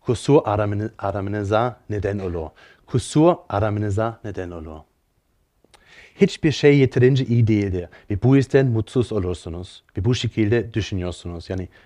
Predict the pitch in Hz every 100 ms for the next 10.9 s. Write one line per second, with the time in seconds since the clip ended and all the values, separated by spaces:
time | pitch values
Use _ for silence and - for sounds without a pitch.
0 | _ _ - 95 90 - - _ _ 90
1 | 87 87 92 90 - _ _ _ _ -
2 | 90 87 92 87 85 - - _ 95 87
3 | 98 90 110 98 92 98 98 - 107 104
4 | - 95 98 101 101 101 107 90 _ _
5 | - 92 87 95 90 92 92 - - 90
6 | 90 - _ - - 95 95 95 101 87
7 | 85 85 80 _ _ _ _ _ _ _
8 | _ _ _ - - - 120 139 156 -
9 | - - 95 104 113 110 113 123 117 -
10 | _ _ - 92 85 104 98 110